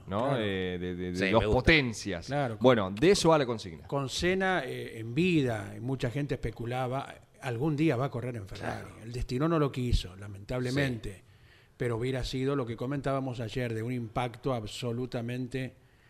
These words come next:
Speaker 2: inconmensurable, ¿no?
Speaker 3: Sí.
Speaker 2: Semejante figura con semejante marca, que por más que hagas, eh, tanto tiempo que no logra un campeonato del mundo, sigue teniendo su peso,
Speaker 3: Pero por supuesto.
Speaker 2: su popularidad.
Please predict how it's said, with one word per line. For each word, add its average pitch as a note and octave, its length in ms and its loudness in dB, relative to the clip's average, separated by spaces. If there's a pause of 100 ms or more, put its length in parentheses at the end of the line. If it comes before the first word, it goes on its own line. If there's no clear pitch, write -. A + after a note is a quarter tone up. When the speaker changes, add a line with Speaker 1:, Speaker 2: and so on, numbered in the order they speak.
(580)
Speaker 2:
inconmensurable, C3+ 1160 0
¿no? B2 300 -10
Speaker 3:
Sí. - 180 -20
Speaker 2:
Semejante A#2+ 480 -4
figura C3+ 460 2
con C3 200 -2
semejante A#2+ 540 -4
marca, B2+ 480 -4 (680)
que G2+ 480 -6 (360)
por C3 160 6
más C#3+ 180 6
que C3 260 4
hagas, B2 520 0
eh, G#2 200 -8
tanto C#3 380 0
tiempo C3 420 4
que A#2 120 -6
no A#2+ 80 -4
logra B2+ 240 -2
un A#2+ 80 -4
campeonato B2+ 540 -2
del C#3 100 0
mundo, B2+ 760 0
sigue C3 300 -4
teniendo C3+ 400 -4
su A2 200 -6
peso, C#3 540 0
Speaker 3:
Pero G2 160 0
por F2 140 -8
supuesto. G2+ 320 -2
Speaker 2:
su A#2+ 40 0
popularidad. A#2+ 760 0